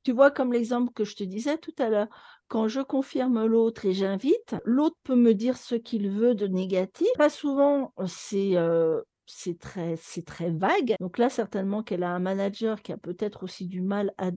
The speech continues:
à lui dire les choses à elle, de ce qu'elle a, ce qu'il attend vraiment d'elle. Donc là, il s'agit vraiment de rappeler à l'autre qu'est-ce que, quelle est votre demande et comment vous, qu'est-ce que vous attendez de moi ?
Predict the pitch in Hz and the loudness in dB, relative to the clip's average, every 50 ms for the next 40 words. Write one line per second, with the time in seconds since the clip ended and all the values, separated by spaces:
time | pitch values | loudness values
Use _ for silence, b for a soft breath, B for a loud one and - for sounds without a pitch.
0 | - _ - 180 180 185 185 180 180 190 214 202 196 185 190 185 - - - - | -8 _ -4 -2 0 0 0 -2 -2 0 0 0 0 -2 -4 -6 -6 -6 -4 -4
1 | - 269 233 - - - 269 415 508 - - b b b b b b b b _ | -2 -2 -2 -2 0 0 0 0 -2 -4 -8 b b b b b b b b _
2 | - 170 175 185 175 - - 190 175 170 - - 165 - - - 233 202 196 190 | -4 0 0 0 2 4 6 6 6 6 4 2 -2 -4 0 4 6 8 8 6
3 | 185 - 185 175 170 165 170 165 180 180 190 185 196 226 294 311 349 403 508 539 | 6 4 2 2 2 0 0 4 6 6 6 6 4 4 4 4 4 4 4 2
4 | 523 b b b b b b b - 190 196 196 - - 220 202 214 208 - - | 0 b b b b b b b -4 -4 -4 -2 2 4 4 4 4 4 2 0
5 | 208 196 190 202 202 202 190 180 185 180 - - 185 190 196 196 214 269 381 480 | 0 -2 -2 -2 -2 -2 -2 -2 -4 -6 -4 0 2 2 4 4 4 4 4 2
6 | 392 269 208 185 180 175 - - _ - 165 165 180 185 180 - 208 175 156 156 | 2 4 4 4 4 4 2 -4 _ -12 -4 0 0 0 0 0 0 2 2 4
7 | 160 208 269 381 494 494 - - - B B B B B B _ _ _ - - | 4 4 6 6 6 4 2 -4 -18 B B B B B B _ _ _ -2 -2
8 | 262 247 - - - 208 185 - - - 262 269 262 254 233 226 190 180 170 190 | 0 0 -2 -4 -6 -6 -6 -6 -2 0 2 4 4 4 4 2 2 0 0 -2
9 | 185 180 175 202 269 359 370 311 - - 196 - _ - - 294 269 294 330 381 | -2 -2 0 0 0 0 -2 -2 -2 -2 -4 -4 _ 0 2 4 6 6 4 2
10 | 453 453 403 311 247 202 - - - - 262 233 - - 214 185 190 180 254 302 | 0 -2 -4 -4 -6 -6 -8 -10 -8 -6 -6 -6 -2 0 2 2 4 4 4 4
11 | 339 - 311 277 254 233 220 240 247 294 415 | 4 2 2 2 4 4 4 4 4 4 4